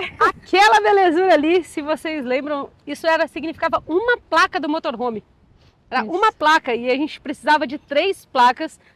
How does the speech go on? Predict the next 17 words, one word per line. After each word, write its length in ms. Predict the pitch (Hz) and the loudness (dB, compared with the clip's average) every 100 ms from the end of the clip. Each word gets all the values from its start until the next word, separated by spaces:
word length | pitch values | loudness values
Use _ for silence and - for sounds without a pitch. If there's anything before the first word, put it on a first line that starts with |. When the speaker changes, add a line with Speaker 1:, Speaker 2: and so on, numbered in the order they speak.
| _ | _
Speaker 2:
pra 120 | 285 294 | -2 0
carregar 440 | 311 294 277 302 | 0 0 2 0
em 100 | 302 | -2
torno 220 | 311 311 | -6 -6
de 100 | - | -8
quarenta, 560 | - 359 294 294 349 370 | -2 2 4 2 -2 -4
cinquenta 500 | - 320 370 403 - | -6 -4 -2 -2 -4
por 160 | 381 | -8
cento 360 | 285 403 403 381 | -6 -4 -4 0
da 100 | 320 | 0
nossa 220 | 320 311 | 0 -2
bateria. 440 | 262 254 233 185 165 _ | -4 -2 -4 -6 -10 _
Speaker 1:
Exato. 360 | 262 240 240 254 | -18 -12 -2 2
Speaker 2:
E 20 | |
essa 300 | 339 392 370 | 2 2 0
belezura 680 | 277 415 440 277 349 359 - - | 0 2 2 0 -2 -2 -2 -2
aqui, 640 | 381 _ _ 320 427 427 | -4 _ _ 0 2 2